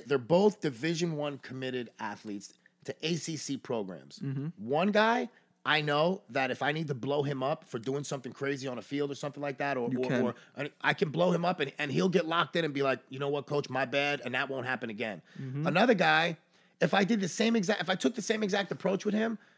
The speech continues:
Speaker 1: he
Speaker 2: You'd lo-,
Speaker 1: would,
Speaker 2: you'd
Speaker 1: he would,
Speaker 2: lose
Speaker 1: he
Speaker 2: him.
Speaker 1: would just put his head down and be like, "You know what, I'm, I'm, I'm, I'm, I'm, I don't wanna play today." You know, like
Speaker 2: Right.
Speaker 1: that type of thing, because,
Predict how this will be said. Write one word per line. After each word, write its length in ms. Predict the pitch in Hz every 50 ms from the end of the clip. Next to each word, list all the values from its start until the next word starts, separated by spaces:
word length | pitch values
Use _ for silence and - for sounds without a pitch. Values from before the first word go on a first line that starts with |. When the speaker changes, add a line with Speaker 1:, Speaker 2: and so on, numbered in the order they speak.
| _ _ _ _ _
Speaker 1:
he 140 | - - 226
Speaker 2:
You'd 60 | 247
lo-, 40 | 240 254
Speaker 1:
would, 260 | 240 202 - - 131
Speaker 2:
you'd 100 | 139 190
Speaker 1:
he 80 | 226
would, 100 | 233 - -
Speaker 2:
lose 100 | 131 -
Speaker 1:
he 80 | 208
Speaker 2:
him. 60 | 247 254
Speaker 1:
would 100 | 254 214
just 120 | 233 175
put 140 | - 226 240
his 100 | 214 170
head 200 | 185 208 208 190
down 180 | 202 190 185
and 80 | 175 151
be 100 | 147 160
like, 200 | 160 156 139 -
"You 60 | 160 156
know 100 | 156 151
what, 240 | 156 156 156 151 143
I'm, 160 | 143 147 147
I'm, 200 | 143 139 139 139
I'm, 160 | - 143 143 143
I'm, 320 | 143 143 - 143 143 147
I'm, 200 | 139 143 151 147
I 80 | - 160
don't 100 | 165 160
wanna 120 | 156 147
play 200 | 123 127 127 120
today." 300 | 120 104 101 95 90 87 -
You 120 | - 135 147
know, 100 | 160 147
like 140 | 143 139
Speaker 2:
Right. 80 | 123 117
Speaker 1:
that 180 | 165 180 185 -
type 180 | - 156 -
of 80 | 147 -
thing, 200 | - 156 147 135
because, 340 | 139 - 156 151 143 -